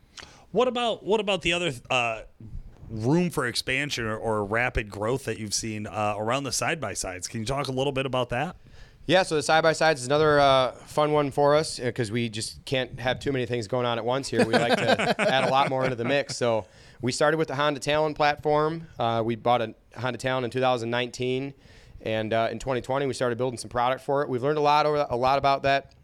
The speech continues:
Speaker 2: process over the years with, uh, tube manufacturing. It's a little different than, um, tube manufacturing, manufacturing for, you know, intercooler plumbing or intakes. Uh, a lot different processes,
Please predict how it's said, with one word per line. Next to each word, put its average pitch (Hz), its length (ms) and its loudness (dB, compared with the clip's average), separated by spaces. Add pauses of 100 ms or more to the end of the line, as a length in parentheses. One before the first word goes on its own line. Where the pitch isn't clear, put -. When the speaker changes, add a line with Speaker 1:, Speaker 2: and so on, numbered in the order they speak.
Speaker 2:
process 143 400 0
over 143 160 2
the 131 80 0
years 135 320 2
with, 120 240 -2
uh, 110 260 2
tube 139 260 -2
manufacturing. 131 840 0 (360)
It's 120 120 -4
a 139 60 2
little 143 140 2
different 147 440 0
than, 113 480 -4
um, 107 440 -4 (140)
tube 135 220 -4
manufacturing, 117 920 -4
manufacturing 117 800 -4
for, 110 440 -2
you 107 80 -6
know, 107 140 -2
intercooler 117 380 -4
plumbing 110 280 -4
or 107 80 -2
intakes. 120 520 -4 (540)
Uh, 107 140 0
a 107 40 2
lot 131 160 2
different 131 200 -8
processes, 123 760 -2